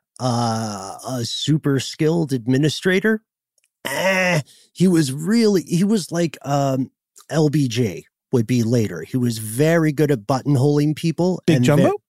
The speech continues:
Speaker 1: ve-, ve-, uh, that, well, that's what he called his penis.
Speaker 2: Yes, well.
Speaker 1: Uh, <laughs> he was, he was very good at, uh, he was very good at, uh,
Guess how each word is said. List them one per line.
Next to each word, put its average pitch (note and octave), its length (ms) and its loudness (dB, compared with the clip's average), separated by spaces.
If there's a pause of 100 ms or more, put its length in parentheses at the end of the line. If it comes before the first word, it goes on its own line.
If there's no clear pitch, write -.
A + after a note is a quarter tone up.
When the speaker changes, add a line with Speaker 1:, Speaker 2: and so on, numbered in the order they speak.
(360)
Speaker 1:
ve-, C3+ 300 4
ve-, B2 80 -2
uh, C#3 240 4
that, C#3+ 260 0
well, C3 160 0
that's F#3 220 0
what A#3 80 2
he A#3+ 60 2
called F3+ 260 2
his A2+ 100 -2
penis. - 440 -2
Speaker 2:
Yes, A#2 260 -4
well. F#2+ 140 0
Speaker 1:
Uh, C#3+ 180 2 (100)
<laughs> B2+ 60 0
he F3 220 6
was, F#3+ 200 4 (220)
he E3+ 120 4
was A3+ 140 2
very G3+ 400 2
good E3+ 300 2
at, D3 300 -2
uh, C3 180 -2 (240)
he - 80 2
was C3+ 60 0
very F#3 240 4
good E3+ 180 2
at, C#3+ 200 0 (380)
uh, D3 60 2